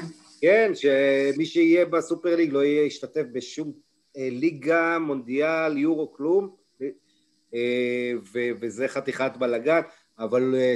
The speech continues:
טבאס אומר, אם הוא חושב אחרת, שיגיד ויתנצל, אני יודע דברים מבפנים,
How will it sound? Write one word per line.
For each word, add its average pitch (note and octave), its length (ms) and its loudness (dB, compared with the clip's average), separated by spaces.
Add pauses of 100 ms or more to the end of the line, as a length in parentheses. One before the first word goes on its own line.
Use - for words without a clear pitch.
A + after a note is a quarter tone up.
טבאס C#3+ 360 2
אומר, D3+ 280 0 (220)
אם F#3+ 120 0
הוא F3+ 80 4
חושב E3+ 300 0
אחרת, F#3 400 2
שיגיד E3 280 0
ויתנצל, D#3 640 0
אני D3+ 180 0
יודע D3+ 260 2
דברים C#3 320 -2
מבפנים, D#3 540 -4